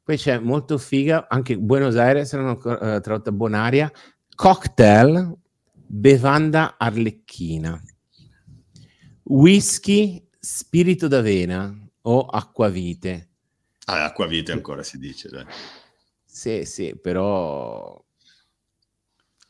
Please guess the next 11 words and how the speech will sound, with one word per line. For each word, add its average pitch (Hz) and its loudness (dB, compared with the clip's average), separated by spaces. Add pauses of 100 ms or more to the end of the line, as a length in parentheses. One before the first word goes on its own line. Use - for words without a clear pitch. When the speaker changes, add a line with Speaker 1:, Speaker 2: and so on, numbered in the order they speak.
(320)
Speaker 1:
gangster, 165 4
malfattore, 127 0
flirt, 160 2 (320)
amoretto. 131 0 (340)
E - -10
poi - -4
qual 240 0
era 143 -2
Speaker 2:
Amoretto. 123 -6
Speaker 1:
l'altro? 117 -4 (680)
Amoretto. 190 -2